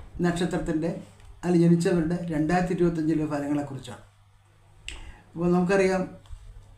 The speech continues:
രോഹിണി എന്ന് പറയുന്നത് ശ്രീകൃഷ്ണ ഭഗവാന്റെ നക്ഷത്രമാണ്. ശ്രീകൃഷ്ണ ഭഗവാനെ പറയുമ്പോൾ വേറെ ആരെയായാലും പറയേണ്ട ആവശ്യമില്ല, കൃഷ്ണൻ്റെ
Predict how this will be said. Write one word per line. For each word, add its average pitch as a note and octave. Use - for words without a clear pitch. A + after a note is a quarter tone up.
രോഹിണി F3+
എന്ന് F3+
പറയുന്നത് E3+
ശ്രീകൃഷ്ണ G#3+
ഭഗവാന്റെ F3+
നക്ഷത്രമാണ്. D3+
ശ്രീകൃഷ്ണ G3
ഭഗവാനെ F#3+
പറയുമ്പോൾ F#3
വേറെ F#3+
ആരെയായാലും F3
പറയേണ്ട D3
ആവശ്യമില്ല, A#2+
കൃഷ്ണൻ്റെ E3